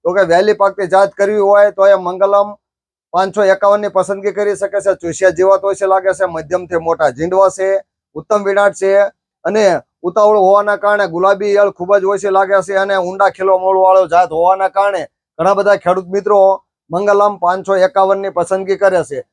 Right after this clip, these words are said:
એટલે આધુનિક ખેતી માટેનું ઉત્તમ બિયારણ હોય તો એ છે મંગ-, મંગલમનું અભય પાંચસો એકાવન. જેવું નામ છે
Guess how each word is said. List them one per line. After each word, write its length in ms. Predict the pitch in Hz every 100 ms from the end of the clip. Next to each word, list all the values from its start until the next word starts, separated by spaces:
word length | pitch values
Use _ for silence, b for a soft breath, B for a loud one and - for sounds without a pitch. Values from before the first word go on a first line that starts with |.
| _ _
એટલે 160 | 170 196
આધુનિક 440 | 180 170 220 208
ખેતી 240 | 202 208 214
માટેનું 420 | 208 208 214 208
ઉત્તમ 300 | 190 202 208
બિયારણ 320 | 202 202 202 196
હોય 300 | 202 185 127 _ _ -
તો 80 | 170
એ 200 | 208 196
છે 180 | 202 202 202 202 - _ -
મંગ-, 300 | 185 208 165
મંગલમનું 580 | 190 208 208 208 208 190
અભય 420 | 170 170 202 214 214
પાંચસો 440 | 175 190 196 190
એકાવન. 480 | 202 208 190 165 143
જેવું 260 | 190 202
નામ 260 | 196 214 214
છે 140 | 185